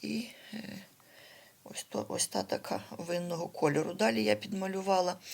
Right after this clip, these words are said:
чорною фарбою штанці мишеняткові і червоною платячко цій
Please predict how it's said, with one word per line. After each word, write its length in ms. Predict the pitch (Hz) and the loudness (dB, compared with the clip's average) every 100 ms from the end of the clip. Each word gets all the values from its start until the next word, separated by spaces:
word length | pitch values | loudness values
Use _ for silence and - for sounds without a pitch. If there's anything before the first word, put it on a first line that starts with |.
| - - - | -10 -12 -8
чорною 480 | - 214 190 185 175 | -2 0 0 0 -2
фарбою 540 | - 196 180 165 165 | 0 2 2 0 0
штанці 640 | 165 - 180 185 - 254 311 - - - - - | 0 0 0 4 4 2 -4 -12 -20 -18 -18 -8
мишеняткові 1000 | 247 226 - 226 214 220 - 220 214 220 - | 0 6 6 8 6 4 4 0 2 0 0
і 320 | 208 233 240 | 0 0 0
червоною 720 | - - 190 190 214 208 202 | 0 0 2 2 2 2 0
платячко 760 | 196 - 175 - 208 - - 202 - - - - _ | 0 0 0 0 -2 -2 -2 -8 -8 -16 -20 -20 _
цій 440 | - - 170 190 | -2 0 0 -4